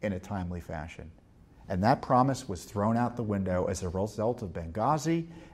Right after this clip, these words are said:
and the refusal to hold anyone accountable for the failure to keep that commitment we give to our people that we send overseas on our behalf. It harms not only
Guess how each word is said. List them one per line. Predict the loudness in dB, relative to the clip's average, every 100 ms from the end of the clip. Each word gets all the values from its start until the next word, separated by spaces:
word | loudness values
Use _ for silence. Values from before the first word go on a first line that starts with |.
| -8
and | -6
the | -4
refusal | -6 -4 0 0 0
to |
hold | 0 2 4
anyone | 4 2 0
accountable | -2 0 0 0 -2 -4 -4 -12 -4
for | 0
the | 0
failure | 0 2 2 2
to |
keep | 0 -2 -2
that | 0 0 0
commitment | -2 -2 -2 -6 -8 -20 -20 -20 -20 -4
we | 0 2
give | 2 0
to | -2
our | -4
people | -4 -6 -4
that | -4 -4
we | -6
send | -4 -2 -2
overseas | -2 -4 -4 -4
on | -4
our | -6 -6
behalf. | -8 -10 -10 -12 -16 -20 -20 -20 -20 -20 -20 -20 -20 -20 -20 -20 -20 -20 -20 -20 -14 0
It | 0
harms | 4 4 4 0 -10 -16 -8
not | -2 0
only | 2 0 -2 -6